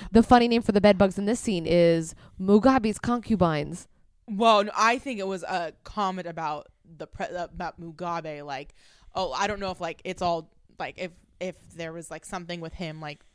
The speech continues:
Speaker 2: n-, being dirty or whatever it is that gets you bed bugs.
Speaker 1: He looks like Mugabe's concubine, though?
Speaker 2: That, that's what I, I didn't read it as
Speaker 1: Lee,
Speaker 2: another
Speaker 1: how'd you read it?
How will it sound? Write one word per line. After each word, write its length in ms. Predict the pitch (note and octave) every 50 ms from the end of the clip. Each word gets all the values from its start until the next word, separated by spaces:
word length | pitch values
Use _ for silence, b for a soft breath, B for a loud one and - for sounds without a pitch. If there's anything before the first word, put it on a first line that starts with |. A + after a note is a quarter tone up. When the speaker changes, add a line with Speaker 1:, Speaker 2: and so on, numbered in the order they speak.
| _ _ _ _ _ -
Speaker 2:
n-, 120 | F#3 F3 _ - F3
being 220 | D#3+ E3 D3+ D3+ D3+
dirty 280 | D#3 D3 D3 C#3+ D3
or 60 | D3 -
whatever 480 | - E3+ F3+ F3+ F3 F3 D#3+ D#3+ D#3+
it 60 | C#3+
is 160 | D#3 D#3+ D#3+ -
that 180 | E3+ C#3+ -
gets 240 | - D#3 D#3 - -
you 100 | E3 D3 D3 _ _ _ _ _ _
bed 200 | - D#3+ E3 D#3+
bugs. 260 | E3 F#3 F#3+ G3+ G#3+
Speaker 1:
He 120 | - C#4 C4
looks 240 | B3 B3+ B3+ - -
like 140 | B3+ A3
Mugabe's 640 | - G#3+ A3+ A3+ G3+ - A3 G#3+ G#3+ G3+ G#3+ G#3 -
concubine, 540 | - - G3+ G3 A3+ - - F4 F#4 G#4+ A4+ A#4 A#4+ B4
though? 260 | C5 C5+ C#5+ C#5+ C#5+ _ _ _ _ _ _ _ _ _ _ _ _ _ _ _ _ - - - - _ _ _ _ - - _ _ _ _ _ _ _ _ _ _ F3 D#3+ F#3
Speaker 2:
That, 220 | F#3 A3+ - A3+
that's 280 | G3+ B3 C4+ E4 E4 -
what 120 | B3 -
I, 200 | F3+ F#3+ G3 F#3+ F3
I 160 | F#3 G3+ A3+ B3+
didn't 260 | D4 C#4 A3 G3 F#3+
read 200 | G3 G#3+ G#3+ G#3
it 60 | G3+ -
as 140 | F3+ B3+ C#4+
Speaker 1:
Lee, 220 | D#4+ D#4 C4 F#3+
Speaker 2:
another 120 | F3+ F#3
Speaker 1:
how'd 240 | F#3 F4 F4 F4 F4
you 120 | C#4+ D4+ C#4
read 200 | B3 A3 G3+ F3+
it? 240 | E3+ D#3 - -